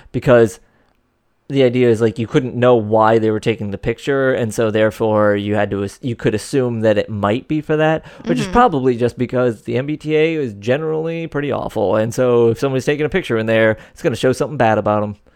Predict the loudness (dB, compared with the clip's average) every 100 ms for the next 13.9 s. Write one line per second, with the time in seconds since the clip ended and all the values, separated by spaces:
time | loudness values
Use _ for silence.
0 | _ _ _ 0 2 2 -4 _ -4 0
1 | 2 0 -6 -2 0 0 0 -2 -4 -6
2 | -6 -4 -4 -4 -8 -8 -10 -8 -6 -6
3 | -6 -6 -4 -4 -4 -4 -4 -4 -6 -6
4 | -8 -6 -4 -4 -6 -10 -14 -12 -10 -8
5 | -8 -8 -10 -14 _ _ -4 -2 0 0
6 | 0 -2 -4 -4 -6 -12 _ -8 -4 -4
7 | -2 -2 -2 -2 -4 -2 -4 -2 -2 0
8 | 0 0 -2 0 0 0 -2 -2 -2 -6
9 | -18 -20 _ 2 2 4 2 6 6 6
10 | 4 4 4 2 2 -2 -2 -2 2 2
11 | 0 0 0 0 0 0 0 0 -2 -2
12 | -4 -2 -2 -2 -4 -2 -2 -2 -4 -6
13 | -6 -6 -8 -8 -4 -2 -2 -6